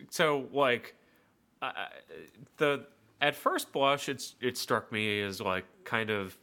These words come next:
batshit insane that the Supreme Court could get rid of the government. Um, s-, and still not sure.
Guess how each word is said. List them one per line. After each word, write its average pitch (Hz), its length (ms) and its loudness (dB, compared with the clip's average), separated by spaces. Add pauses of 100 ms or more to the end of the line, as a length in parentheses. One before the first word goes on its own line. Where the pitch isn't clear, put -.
(280)
batshit 101 520 0
insane 110 760 -4
that 113 240 2
the 117 60 -4
Supreme 107 440 -4
Court 110 320 -4
could 107 160 -6
get 104 160 -2
rid 110 100 0
of 104 60 -4
the 104 80 -2
government. 143 600 -2 (200)
Um, 107 420 0 (460)
s-, - 280 -6
and 143 520 0 (220)
still - 320 -2
not 196 220 0
sure. 185 760 -2